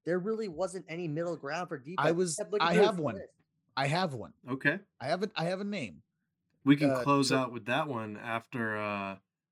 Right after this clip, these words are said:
Speaker 3: after
Speaker 2: Well,
Speaker 3: I
Speaker 2: I'm gonna
Speaker 3: give
Speaker 2: do, I'm
Speaker 3: my
Speaker 2: gonna do a, yeah, you
Speaker 3: third
Speaker 2: do
Speaker 3: one.
Speaker 2: yours, and then I'm gonna do a roulette of just names, and we're gonna say yay or
Speaker 3: So,
Speaker 2: nay.
Speaker 3: um, I was trying to think of, uh,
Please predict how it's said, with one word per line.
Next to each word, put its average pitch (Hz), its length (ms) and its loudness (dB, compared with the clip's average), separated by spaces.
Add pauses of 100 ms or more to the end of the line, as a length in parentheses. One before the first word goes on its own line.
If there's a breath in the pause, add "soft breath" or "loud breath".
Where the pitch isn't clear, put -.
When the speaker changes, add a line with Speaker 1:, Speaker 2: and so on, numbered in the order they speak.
(120)
Speaker 3:
after 123 140 0
Speaker 2:
Well, 147 100 6
Speaker 3:
I 160 100 4
Speaker 2:
I'm 160 60 2
gonna 233 180 2
Speaker 3:
give 104 100 -8
Speaker 2:
do, - 100 2
I'm 262 300 4
Speaker 3:
my 233 60 0
Speaker 2:
gonna 214 100 -2
do 165 200 -2
a, 147 260 -2
yeah, 147 180 -4
you 156 180 -4
Speaker 3:
third 196 220 -2
Speaker 2:
do 190 60 -6
Speaker 3:
one. 196 100 -4
Speaker 2:
yours, 170 260 -4
and 143 80 -12
then 156 100 -10
I'm 180 120 -6
gonna 190 160 -4
do 165 200 -2
a 170 60 -4
roulette 151 560 -6
of 117 220 -10
just 131 240 -12
names, 117 640 -4
and 117 180 -4
we're 117 140 -4
gonna 123 180 -4
say 123 260 -2
yay 127 60 4
or 113 300 2
Speaker 3:
So, 110 60 -6
Speaker 2:
nay. 95 240 -10 (800)
Speaker 3:
um, 110 600 -2 (480)
I 135 140 4
was 143 180 4
trying 143 280 2
to 123 60 2
think 135 440 -4
of, 107 580 2 (800)
uh, 107 460 0